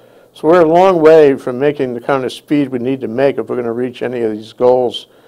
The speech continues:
And I'm very sorry to see that. I, I see it in the legislature, I see it at the governor's office, and I certainly see it at D bed.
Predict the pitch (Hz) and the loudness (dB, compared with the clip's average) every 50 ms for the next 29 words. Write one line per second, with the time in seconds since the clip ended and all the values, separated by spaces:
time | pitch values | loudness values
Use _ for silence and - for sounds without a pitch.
0 | _ _ _ _ _ - 127 135 143 143 131 135 135 127 120 113 - - - 127 | _ _ _ _ _ -6 -2 -2 -2 -2 0 0 0 0 -2 -4 -4 -2 0 2
1 | 127 123 117 113 104 - - - 127 113 107 107 104 - - 117 117 120 - - | 2 2 0 -2 -6 -8 -8 -6 -4 -2 -2 -2 -4 -4 -4 -4 -4 -4 -4 -4
2 | - 123 120 - - 131 120 - 110 117 131 131 127 - - 135 131 123 123 - | -6 -6 -6 -6 -6 -8 -8 -8 -4 -2 -2 -2 -4 -4 -2 -2 -2 -2 -2 -4
3 | 123 123 117 110 - - - 117 117 120 - 123 110 123 120 120 127 123 113 - | -2 -2 -2 -4 -6 -8 -8 -8 -8 -8 -10 -6 -2 -2 -2 -2 -4 -8 -8 -6
4 | 120 120 123 117 - 131 117 - - - _ _ _ _ _ _ _ - 117 120 | -4 -4 -4 -4 -6 -8 -10 -10 -16 -20 _ _ _ _ _ _ _ -6 -4 -4
5 | 123 123 - - 147 143 131 127 117 117 - - 123 117 113 104 98 - _ - | -4 -4 -4 -4 -4 -4 -4 -8 -10 -10 -8 -6 -4 -4 -4 -6 -8 -10 _ -8
6 | 127 123 120 107 107 107 - | -6 -4 -4 -4 -6 -6 -10